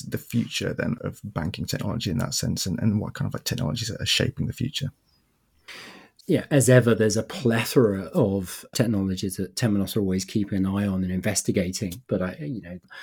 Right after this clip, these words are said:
Speaker 2: this isn't a commitment <laughs> necessarily, right? So there's an area, obviously, quantum computing, as and when that becomes a practical reality, that could be really, really interesting or not,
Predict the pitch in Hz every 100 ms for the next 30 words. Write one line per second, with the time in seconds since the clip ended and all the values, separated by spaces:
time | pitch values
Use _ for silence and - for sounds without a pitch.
0 | - 120 117 120 113 101 - 120 120 -
1 | 110 104 113 - 113 - 113 98 107 90
2 | 98 101 131 - 110 104 - 196 147 135
3 | 131 127 123 120 113 104 104 - 131 127
4 | - 104 - 131 113 113 98 101 107 101
5 | 104 101 - - - _ _ _ - 123
6 | 127 113 107 107 104 101 110 - 113 -
7 | 110 104 101 98 - 127 - - 113 -
8 | - 127 104 95 98 98 101 101 - 98
9 | 95 - _ - - - 120 - 101 95
10 | 104 98 98 98 98 107 - - 110 107
11 | - - - 123 113 101 95 120 - -